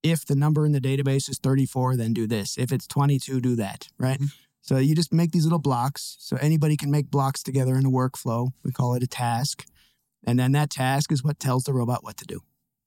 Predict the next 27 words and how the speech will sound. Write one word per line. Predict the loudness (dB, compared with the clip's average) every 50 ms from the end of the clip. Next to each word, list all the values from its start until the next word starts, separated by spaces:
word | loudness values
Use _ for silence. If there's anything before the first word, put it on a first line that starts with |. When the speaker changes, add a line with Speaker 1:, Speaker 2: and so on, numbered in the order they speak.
| _ -4 -2
Speaker 1:
And | -2 0
so | 0 0 2
that's | 2 2 0 -2
super | -4 -8 -6 -4 -4 -4
simple, | -4 -6 -8 -10 -10 -12 -12 -12 _ _ _ _ _ _ 0
easy | 2 2 2 2
to | 0 0
do. | -2 -2 -2 -4 -6 _ _ -2
Anybody, | 0 2 2 2 2 2 2 2 2 0 -2 _ _ _ _ _ _ -2
you | 0 2
unbox | 2 2 2 2 2 0 -2 -2 -4 -6
that | -4 -2 0
robot | 0 2 2 2 2 0 0
in | -2 -2
thirty | 0 0 2 2 2
minutes, | 2 2 2 0 -2 -4 -6
it's | -14 -8
plugged | -2 0 2 2 2 2 2
in | 2 2 2 2 0 -2 -4 -10 _ _ _ -4
and | -2 0 2 2
you're | 0 0
programming, | 0 0 0 0 0 -2 -4 -6 -6 -6 -6 -8 -8 _ _ _ _ -8
right? | -6 -4 -4 -4 -6 _ _ _ _ _ _ _ _ _ _ _ _ _ _ _ _ -16 -16 -14 -8
So | -4 0 2 2
that's | 4 2 2 0 -2 -6 -14 _ _ _
one | 0 2 2 2 2
thing. | -2 -4 -14 -14